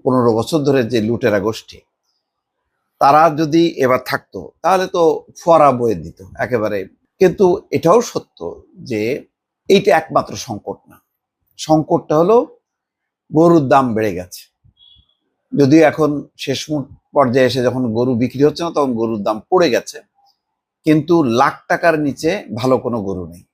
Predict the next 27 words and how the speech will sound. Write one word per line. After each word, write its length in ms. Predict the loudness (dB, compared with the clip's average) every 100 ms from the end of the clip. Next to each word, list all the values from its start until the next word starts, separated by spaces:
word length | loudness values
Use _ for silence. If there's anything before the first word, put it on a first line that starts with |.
| -8
এটা 160 | -2
হলো 280 | 0 0 -4 _ _ -6
বাস্তব। 500 | 0 0 0 -6 -8 -10 _ _ _ _ _ _ _ _ _ -6
আমি 200 | -2 0
নিজেও 300 | 0 2 2
একটা 340 | 2 0 0 -4 _ -12
গরু 300 | -6 -4 -6 -10 _ _ -6
কিনেছি, 500 | -4 -4 -6 -12 -12 _ _ _ _ _ _ _ _ _ _ _ -2
তো 320 | 0 0 -4 -14 _ -12
সেটা 400 | -4 2 4 2 -2 _ _
লাখ 220 | -4 -4 -6
টাকার 240 | -6 -6 -8 _
উপরেই 340 | -10 -4 -2 -2
পড়েছে। 340 | -6 -8 -12 -20 _ _ _ _ _ _ _ _ _ _ -20 -20 -12 -2
মানে, 340 | 2 4 2 -2
মোটামুটি 680 | -2 2 2 2 2 0 2
ধরেন 320 | 2 2 0
আপনি 380 | -2 -2 -4 -2
আশি, 480 | 0 -2 -2 -4 -2
নব্বই, 640 | 0 0 2 2 2 -2 -10 _
এক 180 | -6 -4 0
লাখ, 260 | 0 0 -8
এক 120 | -4
লাখ 120 | -4
দশ, 460 | -2 0 -2 -4 -8
বিশ, 300 | -6 -6 -8
তিরিশ 560 | -4 -4 -6 -10 -12